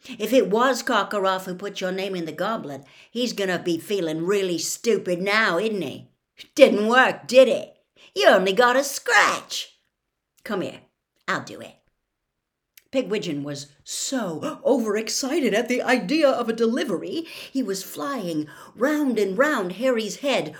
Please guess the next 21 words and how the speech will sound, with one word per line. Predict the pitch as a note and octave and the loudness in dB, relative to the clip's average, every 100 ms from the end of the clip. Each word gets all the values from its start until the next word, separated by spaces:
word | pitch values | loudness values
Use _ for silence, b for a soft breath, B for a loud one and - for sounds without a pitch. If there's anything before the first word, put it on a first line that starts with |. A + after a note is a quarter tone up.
| B | B
hooting | - G#4 C5+ - A#3 | 8 12 12 12 2
incessantly. | G3+ F#3+ E4+ F4+ D4+ C4+ G3+ - - - B B B _ _ _ _ | 0 -2 -6 -4 -4 -4 -4 -8 -14 -20 B B B _ _ _ _
Ron | D3 D#3+ F2 D#2 - b | -8 -6 -8 -14 -20 b
snatched | - - G#3+ C4 C#4 C#4 - | -8 -4 2 2 2 -4 -2
Pigwidgeon | A#3 D#3 E3+ F3 E3 | -2 0 -2 -2 -2
out | G3 F#3+ | -2 -4
of | F3+ | -4
the | F3+ - | -6 -4
air | D#3+ C#3+ C#3+ | -6 -6 -8
and | F3+ F3+ | -8 -8
held | F#3+ G#3+ | -8 -12
him | G#3 G3+ | -12 -12
still | G3+ - A#3+ C#3 D#2 D#2 | -12 -8 -6 -6 -8 -10
while | D#3 D3+ D3 B B | -8 -8 -10 B B
Harry | G#3+ C#3+ A2+ - b _ | -8 -8 -8 -16 b _
attached | F3 F3 D#3 - - | -10 -10 -10 -10 -10
the | |
letter | D3 C#3 B2+ | -10 -10 -12
to | - D3+ | -16 -14
his | C3 C3 | -10 -8
leg. | D3+ C3 - - | -8 -8 -12 -20